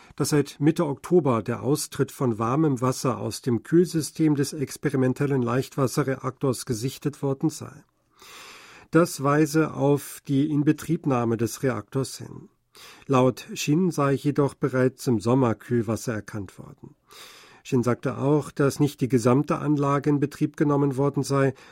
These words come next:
sondern lediglich ein elementarer Teil. Es werde davon ausgegangen, dass es etwa im kommenden Sommer zu einem normalen Betrieb kommen werde.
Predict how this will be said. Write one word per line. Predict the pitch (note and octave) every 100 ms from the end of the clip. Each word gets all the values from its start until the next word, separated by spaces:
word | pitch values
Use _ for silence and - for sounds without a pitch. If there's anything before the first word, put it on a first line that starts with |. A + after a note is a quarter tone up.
| -
sondern | - C#3 B2 A#2
lediglich | B2 F3+ - D3+ D3+ C#3+
ein | C3
elementarer | C#3 C3 A#2+ A2 B2+ B2 A2+ -
Teil. | A2 - - _ _ _ - - -
Es | D3 E3
werde | D#3+ D3+
davon | D3 - B2+
ausgegangen, | B2 C3+ - D#3 D3 D#3+ F3
dass | D3+ -
es | D3
etwa | D#3+ B2+ D3
im | C3
kommenden | B2 D3 D#3 D3+ C#3+
Sommer | A#2+ C#3+ C#3+ B2
zu | -
einem | B2+ A#2+
normalen | A2+ A2+ A2+ C3+ D3+
Betrieb | D3 - C3 -
kommen | A#2+ F#2+ G2
werde. | - - D3+